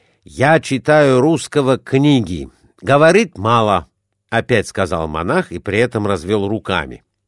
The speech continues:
Но через несколько времени спросил супругов: «Ортодокс? Православ?» Он не договорил. «Да-да, православные мы», подхватила Глафира Семёновна, но всё-таки, желая допытаться ответа про разбойников,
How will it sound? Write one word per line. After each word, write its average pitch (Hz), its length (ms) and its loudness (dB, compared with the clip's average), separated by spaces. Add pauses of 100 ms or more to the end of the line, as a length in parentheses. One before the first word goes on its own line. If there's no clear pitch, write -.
(440)
Но 175 200 4
через 143 300 -4
несколько 107 580 -2
времени 202 380 2
спросил 156 460 -4
супругов: 123 640 0 (440)
«Ортодокс? 127 880 0 (480)
Православ?» 139 800 0 (520)
Он 104 200 -4
не 98 100 -4
договорил. 87 720 -4 (560)
«Да-да, 311 640 2
православные 247 920 2
мы», 92 240 -4 (280)
подхватила 117 600 -2
Глафира 87 440 -4
Семёновна, 170 640 -2 (420)
но 180 240 -2 (100)
всё-таки, 156 640 -2
желая 104 400 -2
допытаться 101 640 -8
ответа 95 420 -4
про 82 220 -10
разбойников, 165 800 -2